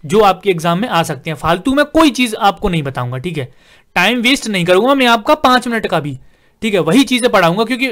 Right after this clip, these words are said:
उल्टी सीधी चीज़ें दिमाग में जाती हैं तो वो भी वहां पर जाकर, अ, जो काम की चीज़ें उनको भी हम भूल जाते हैं। चलिए,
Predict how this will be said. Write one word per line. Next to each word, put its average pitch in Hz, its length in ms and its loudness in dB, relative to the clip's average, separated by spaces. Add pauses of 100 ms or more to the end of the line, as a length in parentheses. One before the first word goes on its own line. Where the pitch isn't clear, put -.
(160)
उल्टी 233 280 -2
सीधी 240 180 -4
चीज़ें 226 280 -4
दिमाग 190 220 0
में 214 120 0
जाती 180 280 2
हैं 302 120 2 (340)
तो 190 100 4
वो 240 140 2
भी 240 140 0
वहां 190 200 2
पर 196 160 -2 (160)
जाकर, 180 340 0
अ, 185 380 -4
जो 170 160 -4
काम 190 220 -2
की 196 120 -6
चीज़ें 180 200 -6
उनको 175 220 -4
भी 170 100 0
हम 160 100 -2
भूल 139 140 -8
जाते 127 280 -6
हैं। 123 160 -12 (840)
चलिए, 160 320 -4